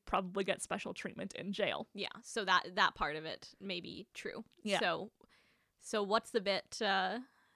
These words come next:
Speaker 1: What's the myth?
Speaker 2: Yes, what's the myth?
Speaker 1: So when you're talking about the story now, people always on this one little thing that Kelly didn't just steal money, he
Speaker 2: Mm-hmm.
Speaker 1: stole material.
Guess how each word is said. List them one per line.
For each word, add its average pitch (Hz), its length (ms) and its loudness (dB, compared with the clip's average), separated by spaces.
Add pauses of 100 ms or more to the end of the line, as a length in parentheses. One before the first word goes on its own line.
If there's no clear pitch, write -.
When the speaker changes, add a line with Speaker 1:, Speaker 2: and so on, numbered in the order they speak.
(180)
Speaker 1:
What's 226 200 4
the 220 80 2
myth? 220 340 2
Speaker 2:
Yes, - 320 -2
what's - 160 -6
the - 80 -6
myth? 175 80 -2
Speaker 1:
So 247 320 12
when 247 160 6
you're 269 80 4
talking 339 300 4
about 359 160 -2
the 262 60 -10
story 220 340 2
now, 208 140 4
people 226 280 2
always 233 260 6
on 254 80 2
this 220 140 -2
one 247 220 4
little 269 180 4
thing 202 220 2
that 180 180 2
Kelly 240 260 2
didn't 247 260 0
just 285 160 -2
steal 226 200 0
money, 196 460 4 (100)
he - 80 -10
Speaker 2:
Mm-hmm. 226 140 4
Speaker 1:
stole 233 200 6
material. 190 640 2